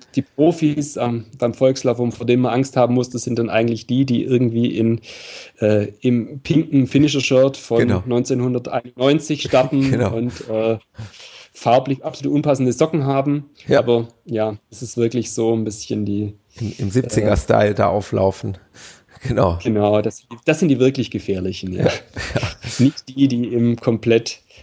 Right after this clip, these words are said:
Speaker 1: äh, zueinander passenden, äh, Asics
Speaker 2: Neon-Outfit.
Speaker 1: oder Brooks,
Speaker 2: Ja.
Speaker 1: äh,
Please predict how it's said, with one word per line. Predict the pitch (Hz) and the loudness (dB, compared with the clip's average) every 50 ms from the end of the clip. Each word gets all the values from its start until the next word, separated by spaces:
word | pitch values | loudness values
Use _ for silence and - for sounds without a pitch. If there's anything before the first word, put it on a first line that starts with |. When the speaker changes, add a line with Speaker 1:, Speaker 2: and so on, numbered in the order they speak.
| _ _ | _ _
Speaker 1:
äh, | - 110 110 107 | 2 2 2 2
zueinander | 110 127 117 113 110 107 107 110 | 2 0 2 2 2 2 0 0
passenden, | 107 - - 113 113 117 120 110 107 107 117 110 107 107 107 - - | -2 0 0 2 2 2 0 -4 -4 -6 -6 -6 -4 -6 -6 -6 -6
äh, | 110 107 104 107 - - | -6 -4 -4 -4 -4 -4
Asics | - 107 113 95 92 | 0 2 4 4 4
Speaker 2:
Neon-Outfit. | 90 - 90 90 92 - 110 107 98 | 4 4 2 2 0 0 0 0 -2
Speaker 1:
oder | 95 101 | -2 -4
Brooks, | 113 - - - - - - | -4 -6 -8 -10 -10 -6 -2
Speaker 2:
Ja. | - - 101 101 | 0 2 2 2
Speaker 1:
äh, | 101 | 0